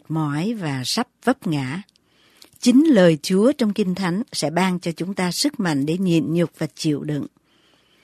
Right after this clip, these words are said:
Khi Thánh Linh của Chúa và lời Chúa làm chủ tâm hồn chúng ta, nếu con cái làm điều lầm lỗi hoặc người chung quanh gây thiệt hại cho chúng ta,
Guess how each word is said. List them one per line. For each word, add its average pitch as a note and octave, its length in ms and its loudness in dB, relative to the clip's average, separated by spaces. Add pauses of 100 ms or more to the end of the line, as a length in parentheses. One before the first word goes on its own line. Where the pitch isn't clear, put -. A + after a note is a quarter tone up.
(200)
Khi A#3+ 140 2
Thánh B3+ 180 2
Linh C4+ 280 8
của D#3+ 180 -2
Chúa A3 360 0 (260)
và F3 100 2
lời F3+ 340 6
Chúa A3+ 340 0 (120)
làm D#3 260 -2
chủ E3 480 0
tâm A#3 200 4
hồn E3 380 0
chúng D#3 200 -8
ta, D#3+ 260 -6 (840)
nếu F#3 480 0
con G3+ 260 0
cái F#3 440 -2
làm D#3+ 420 -4
điều D3+ 200 0
lầm D3 260 0
lỗi C#3+ 400 -6 (460)
hoặc F#3 240 -4
người E3+ 380 2
chung A#3 200 2
quanh A3 340 0
gây A#3 280 4
thiệt E3 260 -2
hại D#3+ 260 -4
cho F3+ 140 -4
chúng F3 300 -6
ta, D#3 300 -6